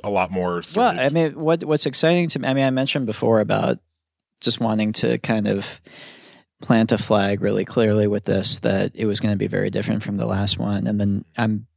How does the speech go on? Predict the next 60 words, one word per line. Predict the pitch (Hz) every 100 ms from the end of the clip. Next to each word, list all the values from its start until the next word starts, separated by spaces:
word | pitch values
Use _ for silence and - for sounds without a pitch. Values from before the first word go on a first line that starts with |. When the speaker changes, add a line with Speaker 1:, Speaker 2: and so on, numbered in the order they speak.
| -
Speaker 2:
very | 117 120 117
excited | 107 - 113 120 104
about | 101 104
jumping | - 110 110 98
right | 98 101
into | 104 104
the | 117 117
third | 117 117 107
one | 107 110
and | 98
doing | 98 104 101
the | -
same | - - 73
thing, | - 62 57 57 - _ _ - _ _ _ _
meaning | 127 120 113 104 104 101 -
having | - 107 101
it | 101
be | 107
completely | 101 110 107 101 101
different | 101 135 110
from | 101 98
both | 101 101
this | 120 107 104
and | - 95
the |
first | - 110 -
one. | - -
And | - 113 113
to | -
me, | 123 131 135 120 110 - - - _ _ _ _ _ -
uh, | 104
man, | 110 101
if | 104 -
we, | 120
if | 117 113 113
we |
can, | 113 123 104 - _
if | - 117
we | 110
can | - 92
do | 107 127
that, | 113 98 95
if | 104
each | 98 113 -
one | 104
of | 104
these | 101 98
can | - 101
really | 98 101 101
be | 95 98 98 95 110 -
the | 107
way | 107
that | 104 107
Agatha | 107 101 117
Christie | 135 143 98
did, | 92 90
if | 95 98
it | -
can | 104
be | 101 101 98